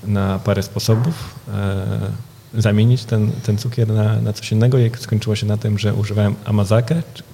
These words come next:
czyli to jest, e, fermentacja ryżowa, którą się używa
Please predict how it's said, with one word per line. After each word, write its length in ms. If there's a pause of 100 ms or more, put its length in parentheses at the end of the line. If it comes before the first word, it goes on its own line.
czyli 160
to 120
jest, 340
e, 100
fermentacja 680
ryżowa, 420
którą 300
się 160
używa 460